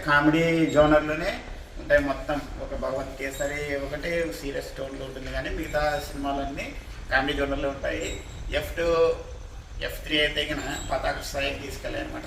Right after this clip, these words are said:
ఫన్ అండ్ ఫ్రస్ట్రేషన్ అనే కాన్సెప్ట్ తీసుకొని. ఇది కూడా same to same, ఆ, ఇద్దరు బా-, ఇద్దరు ఒక భార్య ప్రియురాల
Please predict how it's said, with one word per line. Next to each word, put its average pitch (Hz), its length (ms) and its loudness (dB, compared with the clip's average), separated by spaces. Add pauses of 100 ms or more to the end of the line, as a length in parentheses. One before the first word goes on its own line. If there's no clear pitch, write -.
ఫన్ 131 180 -4
అండ్ 135 180 -2
ఫ్రస్ట్రేషన్ - 440 -6 (320)
అనే 127 220 -4
కాన్సెప్ట్ 120 420 -4
తీసుకొని. 117 440 -6 (680)
ఇది 160 180 0
కూడా 214 140 10 (100)
same 196 240 12
to 185 60 8 (100)
same, 220 180 10 (800)
ఆ, 151 40 2 (560)
ఇద్దరు 185 320 10 (480)
బా-, 170 240 10 (340)
ఇద్దరు 170 300 4 (220)
ఒక 165 100 10 (380)
భార్య 165 400 6 (720)
ప్రియురాల 170 420 8